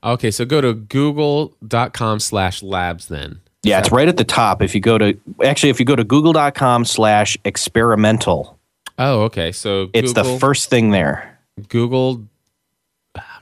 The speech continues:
Speaker 1: come on, google dot com slash experimental. There we go. Got it? And join this experiment.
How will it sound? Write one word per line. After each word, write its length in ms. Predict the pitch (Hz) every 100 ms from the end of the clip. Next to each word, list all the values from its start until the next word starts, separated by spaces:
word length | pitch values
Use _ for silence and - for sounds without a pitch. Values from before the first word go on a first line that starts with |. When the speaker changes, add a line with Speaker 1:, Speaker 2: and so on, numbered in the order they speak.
| _
Speaker 1:
come 220 | _ 95
on, 120 | 87
google 300 | 82 107 123
dot 240 | 117 104 -
com 300 | 92 90 92
slash 920 | - - 104 92 85 82 104 - - _ _ _ _ _
experimental. 1900 | 104 98 - - - 107 110 98 98 95 92 87 87 - - - 58 - - - -
There 240 | 50 52
we 80 | 50
go. 360 | - 78 50 101 101
Got 200 | 101 113
it? 340 | 139 - - _ _ _ _ _
And 640 | 110 104 104 101 101 101
join 500 | 101 113 113 120 120
this 300 | 107 104 -
experiment. 960 | 101 - - 95 82 76 73 - -